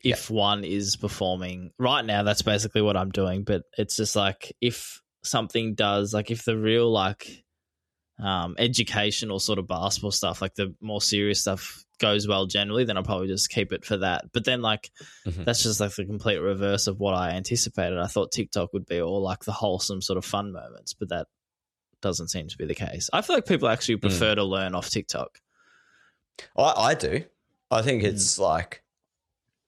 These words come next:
Speaker 1: it seems, it seems easier 'cause you can really get into, like, um, accounts that are just so tailored to, to what you want, or, like, who can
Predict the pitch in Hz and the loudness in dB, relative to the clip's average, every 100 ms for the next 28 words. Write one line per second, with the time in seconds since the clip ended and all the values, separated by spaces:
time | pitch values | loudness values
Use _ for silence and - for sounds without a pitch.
0 | _ - 104 - 107 104 104 95 - - | _ -2 2 4 4 2 0 0 0 -2
1 | - _ _ _ _ _ _ _ _ _ | -8 _ _ _ _ _ _ _ _ _
2 | _ _ _ _ - - - - - - | _ _ _ _ -20 -18 -18 -6 -6 0
3 | 131 170 190 - 92 113 117 95 117 104 | 4 4 4 4 4 4 4 4 4 2
4 | 113 123 113 139 160 123 110 107 - 95 | 4 4 6 4 4 4 4 2 4 4
5 | 85 76 - - _ _ _ _ _ _ | 4 2 -2 -20 _ _ _ _ _ _
6 | _ _ _ _ _ - 87 82 69 55 | _ _ _ _ _ 2 2 0 -4 -8
7 | - - _ _ - 95 - 101 95 - | -14 -20 _ _ -4 -4 0 0 0 -2
8 | - 95 90 95 92 - - 90 90 87 | 0 2 0 0 2 2 4 2 2 -2
9 | 87 _ _ _ _ _ _ - - - | -6 _ _ _ _ _ _ -10 -4 -2
10 | 80 92 92 - 87 82 67 - - 87 | 0 0 0 0 0 0 -2 -6 -4 -2
11 | - 80 78 123 131 87 78 73 - _ | -2 -2 -2 -2 0 2 2 -2 -10 _
12 | _ _ - 92 - | _ _ -6 -4 -4